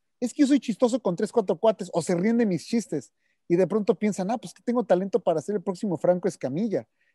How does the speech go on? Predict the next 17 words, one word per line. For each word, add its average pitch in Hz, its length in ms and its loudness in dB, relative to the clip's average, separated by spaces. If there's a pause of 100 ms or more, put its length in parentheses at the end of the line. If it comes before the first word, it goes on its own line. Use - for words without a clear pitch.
(120)
Pero 180 120 4
ya 233 120 4
estando 403 300 0
parado 208 340 4
enfrente 208 340 -2
de 220 80 2
un 214 60 2
grupo 226 220 0
de 185 60 2
personas 165 540 -6
y 135 100 -10
ser 175 200 -4
chistoso, 185 480 -4
y - 20 -4
ser 165 160 -6
chistoso 185 440 -6
por, 139 260 -6